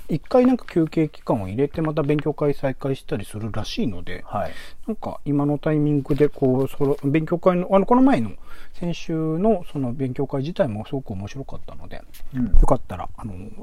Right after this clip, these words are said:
Speaker 1: 興味がある人が、あの、こ-、こういうジャンルに興味がある人とか、まあ、本とか雑誌とか読む人が
Speaker 2: うん。
Speaker 1: いれば、ぜひぜひですね、ちょっと、あの、買ってみるといいんじゃないかなと思いました。
Speaker 2: うん。あの、ごめんなさい。作る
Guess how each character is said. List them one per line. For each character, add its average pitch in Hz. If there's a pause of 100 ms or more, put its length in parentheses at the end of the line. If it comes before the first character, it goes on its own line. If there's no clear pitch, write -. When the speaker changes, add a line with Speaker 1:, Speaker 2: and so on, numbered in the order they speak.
(640)
Speaker 1:
興 165
味 107
が 110
あ 147
る 117
人 -
が、 117 (120)
あ 139
の、 131
こ-、 -
こ 175
う 170
い 170
う 170
ジ 143
ャ -
ン 151
ル 156
に 156
興 175
味 123
が -
あ 156
る 147
人 -
と 220
か、 110
ま 110
あ、 -
本 135
と -
か 101
雑 101
誌 -
と 156
か 123
読 190
む 185
人 -
が - (200)
Speaker 2:
う 127
ん。 117
Speaker 1:
い 147
れ 156
ば、 110 (140)
ぜ 131
ひ -
ぜ 107
ひ -
で -
す -
ね、 82
ち -
ょ -
っ -
と、 - (540)
あ 87
の、 87
買 -
っ -
て -
み 90
る 87
と 85 (120)
い 127
い -
ん -
じ 85
ゃ 82
な 87
い -
か 160
な 220
と - (320)
思 92
い 80
ま 76
し -
た。 135 (100)
Speaker 2:
う -
ん。 127
あ -
の、 120
ご 110
め 104
ん -
な 95
さ -
い。 - (540)
作 -
る 233